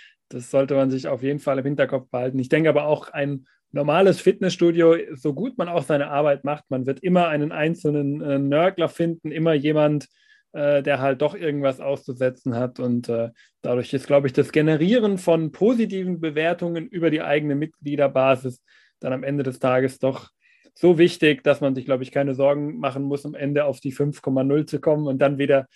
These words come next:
vermeintlich schlechter darzustellen, als, ich glaube, du hast gerade gesagt, im Grunde bis zu vier Komma sechs, hattest du ja gerade gesagt,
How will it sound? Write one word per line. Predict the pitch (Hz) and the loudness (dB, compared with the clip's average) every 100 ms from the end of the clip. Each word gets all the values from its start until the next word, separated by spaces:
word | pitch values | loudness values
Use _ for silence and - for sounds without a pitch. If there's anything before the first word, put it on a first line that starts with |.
| _ _ _ - | _ _ _ -4
vermeintlich | 147 151 160 196 180 180 185 - - | 0 2 2 0 2 2 2 -8 -14
schlechter | - 156 185 185 165 | -4 2 2 2 2
darzustellen, | 147 143 156 - 151 - 147 147 147 | 4 2 0 -4 -6 -2 0 0 -4
als, | 156 147 151 - | -4 -4 -4 -6
ich | 165 127 | -10 -2
glaube, | 143 143 | 0 2
du | 143 | 0
hast | 139 | 2
gerade | 143 135 | 0 0
gesagt, | 135 139 139 | 0 0 0
im | 147 135 | -4 -6
Grunde | 139 131 | -6 -4
bis | 156 | -6
zu | - | -8
vier | 147 - 185 | -10 0 2
Komma | 185 147 143 | 2 2 2
sechs, | 123 160 - | 2 -2 -6
hattest | 120 120 - | -10 -10 -6
du | |
ja | 131 | -6
gerade | 127 127 131 | -2 -2 0
gesagt, | 131 135 139 | 0 2 0